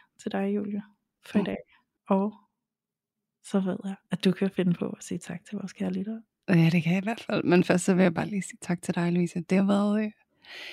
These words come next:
Speaker 2: det har sgu været fedt lige at sidde og catch up på de her helt vildt fantastiske samtaler,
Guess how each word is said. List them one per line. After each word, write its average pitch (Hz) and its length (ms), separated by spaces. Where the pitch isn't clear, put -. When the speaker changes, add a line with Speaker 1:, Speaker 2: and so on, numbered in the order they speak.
Speaker 2:
det - 100
har 202 60
sgu 180 160
været 185 140
fedt - 240
lige 208 200
at 208 280
sidde 196 320
og 170 140
catch - 240
up 190 60
på 180 60
de 190 140
her 185 400
helt 208 200
vildt - 160
fantastiske 180 600
samtaler, 170 560